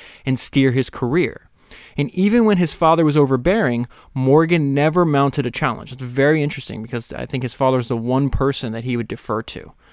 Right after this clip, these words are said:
And we're gonna see a lot, even the way he talks to presidents. You can clearly see from the interactions he has with Theodore Roosevelt and other people in the government that he's not used to having anybody challenge him.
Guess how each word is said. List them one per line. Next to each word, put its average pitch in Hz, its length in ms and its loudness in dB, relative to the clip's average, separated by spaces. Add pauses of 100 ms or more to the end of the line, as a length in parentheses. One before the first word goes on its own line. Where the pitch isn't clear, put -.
(300)
And 120 140 -2
we're 120 80 0
gonna 120 80 0
see 127 140 -2
a 113 80 0
lot, 113 380 2
even 127 380 -4
the 139 60 2
way 127 100 2
he 120 140 -6
talks - 460 -2
to 110 120 -12
presidents. 117 760 -4 (380)
You 143 120 2
can 147 140 0
clearly 185 360 6
see 143 320 2
from 117 460 0
the 123 120 -4
interactions 120 380 -2
he 127 80 -6
has 117 140 -2
with 113 80 -14
Theodore 110 240 -2
Roosevelt 139 300 2
and 117 100 0
other 113 80 -2
people 117 160 -4
in 113 60 -4
the 117 40 -6
government 135 320 2
that 117 140 -8
he's 127 200 -6
not 120 380 -2
used 123 460 -4
to 123 80 -6
having 110 260 -2
anybody 104 300 -6
challenge 98 380 -10
him. - 160 -16